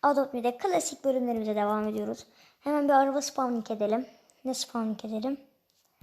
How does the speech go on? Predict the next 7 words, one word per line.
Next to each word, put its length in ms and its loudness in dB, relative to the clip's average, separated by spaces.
Axel 380 -2
olsun. 400 -8
Benim 180 -2
favori 400 -2
aracım 420 -4
oyundaki. 500 -12
Şöyle. 600 -8